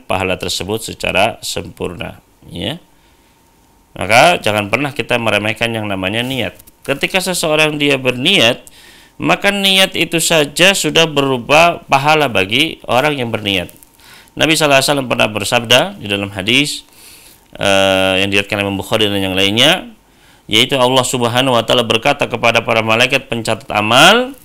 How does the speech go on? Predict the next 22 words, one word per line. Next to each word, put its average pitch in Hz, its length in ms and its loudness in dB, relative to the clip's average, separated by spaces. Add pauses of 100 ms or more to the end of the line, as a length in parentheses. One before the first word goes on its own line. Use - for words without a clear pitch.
(500)
kata 113 320 0
Allah 151 160 0
Subhanahu 123 400 0
wa 120 80 2
taala, 135 320 2
"Idza 123 320 0
hamma 143 540 0
abdi 139 420 0
bis 110 560 -4 (320)
sayyi'atin," 117 1040 -2
apabila 113 640 0
hambaku 127 640 -2
dia 120 240 0
sudah 113 240 0
berniat 104 480 -2
buruk, 208 480 6 (400)
"fala 131 400 4
taktubu 123 560 0
alaihi 131 560 4
hatta 123 320 2
ya'mala 120 400 0
biha," 123 400 0